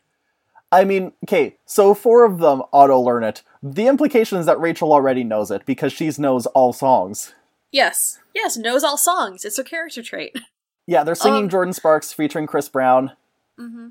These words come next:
Speaker 2: The coward Chris Brown.
Speaker 1: The coward
Speaker 2: But hey,
Speaker 1: Chris Brown.
Speaker 2: this, listen, this song is good.
Speaker 1: It, it is a good song.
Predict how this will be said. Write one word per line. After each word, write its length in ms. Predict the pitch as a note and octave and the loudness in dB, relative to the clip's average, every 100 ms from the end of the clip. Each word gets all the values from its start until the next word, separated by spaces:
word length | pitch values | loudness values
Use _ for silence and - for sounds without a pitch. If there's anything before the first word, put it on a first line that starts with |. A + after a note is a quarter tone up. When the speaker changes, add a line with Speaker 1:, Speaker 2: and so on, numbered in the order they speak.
| - | -6
Speaker 2:
The 100 | D#3+ | 0
coward 320 | G3+ F3 F3 | 4 6 4
Chris 220 | F3+ E3 | 0 -6
Brown. 400 | - C3+ B2+ B2 - _ _ - | 0 4 4 2 -8 _ _ -18
Speaker 1:
The 60 | |
coward 240 | - - F3+ | -2 2 4
Speaker 2:
But 80 | |
hey, 180 | F#3+ B2+ | 2 -2
Speaker 1:
Chris 160 | - - | -4 -12
Brown. 160 | F3+ | -4
Speaker 2:
this, 260 | F#3+ F#3 - | -2 -2 0
listen, 300 | F#3+ D3+ A2+ | 0 0 -2
this 180 | C#3 - | -4 -2
song 280 | F#3 E3 D#3 | -2 -2 -6
is 100 | C#3 | -6
good. 240 | G#2 - - - _ _ _ _ - | -6 -8 -14 -20 _ _ _ _ -6
Speaker 1:
It, 240 | F#4+ - - - _ | -6 -6 -18 -20 _
it 160 | E4+ F4+ | -6 -4
is 140 | C#4 | -8
a 60 | C4 | -8
good 220 | G3 E3+ | -10 -10
song. 440 | - - - G3+ | -10 -12 -14 -18